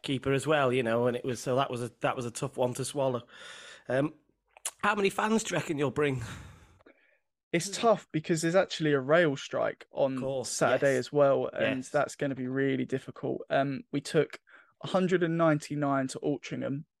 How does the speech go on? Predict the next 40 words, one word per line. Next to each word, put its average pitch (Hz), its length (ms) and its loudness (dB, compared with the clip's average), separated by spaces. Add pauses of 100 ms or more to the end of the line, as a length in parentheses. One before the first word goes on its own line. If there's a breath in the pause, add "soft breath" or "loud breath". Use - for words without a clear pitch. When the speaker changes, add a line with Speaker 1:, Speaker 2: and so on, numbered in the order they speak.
(300)
Speaker 2:
which 139 240 -4
is 135 220 -2
a - 80 -8
pretty - 340 -4
similar 139 420 0
distance. 123 760 -6
Speaker 1:
Yeah, 208 320 0
not - 160 -10
too 135 60 2
far. 131 160 8
Speaker 2:
Um, 127 220 0 (640 loud breath)
but 143 140 2
we 143 100 0
did 143 240 0
also 139 280 -2
have 139 180 -2
a 127 40 -4
supporters - 440 -2
coach, - 480 -4 (160)
uh, 120 260 2
that 120 120 -2
I 131 140 4
was 120 160 -4
on 120 140 -6
for - 120 -12
that 127 160 -2
game, 120 280 -4
so 120 260 -4 (500 loud breath)
that's - 220 -2
already, 127 340 -4
you 131 60 -4
know, 117 160 -2
fifty 123 420 -6
taken 120 340 -6
away. 120 200 0
And 127 100 -2
then 127 120 0
I 131 100 2
know 127 260 2
about 120 360 -2